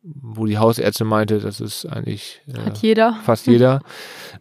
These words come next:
Speaker 1: Äh, und dafür habe ich dann praktisch, äh, täglich so eine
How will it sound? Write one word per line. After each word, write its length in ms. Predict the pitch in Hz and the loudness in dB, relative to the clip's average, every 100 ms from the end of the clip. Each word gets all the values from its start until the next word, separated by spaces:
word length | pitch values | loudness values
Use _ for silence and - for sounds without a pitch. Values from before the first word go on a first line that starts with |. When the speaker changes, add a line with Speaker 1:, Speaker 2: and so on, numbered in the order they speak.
| _ | _
Speaker 1:
Äh, 500 | 113 110 110 110 110 | 2 4 6 6 4
und 220 | - 110 107 | 0 0 2
dafür 640 | 107 - 117 113 110 110 110 | 2 2 4 6 6 2 -2
habe 120 | 110 | -2
ich 80 | 107 | -2
dann 280 | 110 107 104 | -2 -2 -2
praktisch, 520 | 110 104 110 101 - | -4 -2 -2 -4 -6
äh, 220 | - 104 | -4 -4
täglich 380 | 101 110 107 104 | -2 -4 -2 -4
so 80 | - | -4
eine 480 | 107 101 101 101 | -4 -4 -6 -8